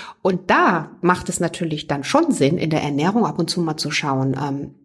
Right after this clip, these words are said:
für was entscheide ich mich? Denn auch bei gesunden Lebensmitteln differieren natürlich dann auch noch mal die einzelnen,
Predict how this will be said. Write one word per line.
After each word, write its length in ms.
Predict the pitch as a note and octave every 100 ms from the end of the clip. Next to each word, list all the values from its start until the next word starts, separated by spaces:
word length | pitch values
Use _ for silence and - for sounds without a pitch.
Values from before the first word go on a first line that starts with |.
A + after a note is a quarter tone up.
| _ _ _
für 180 | D#3 D3+
was 180 | C#3 C3+
entscheide 440 | - - D3 A#2
ich 260 | A#2+ - -
mich? 340 | C3 - - -
Denn 160 | C#3 C3+
auch 380 | C#3+ B3+ - - - -
bei 160 | - D3+
gesunden 680 | D3 D3+ D3+ B3 C4+ E3+ C#3
Lebensmitteln 1000 | C3+ C3+ C3+ - C3+ C3+ D#3 G#3 D#4+ - - - _ -
differieren 760 | F#3+ F#3+ F#3 F3+ F#3 G3+ G3+
natürlich 540 | F#3 F#3 - F3 F3+ F3+
dann 200 | E3+ D#3+
auch 180 | D#3 E3+
noch 240 | F#3 F3+
mal 480 | F3 E3 E3 E3 E3
die 500 | D#3+ D#3 D#3 D#3 -
einzelnen, 800 | C#3+ D3 E3 - D#3 D#3 D3+ D#3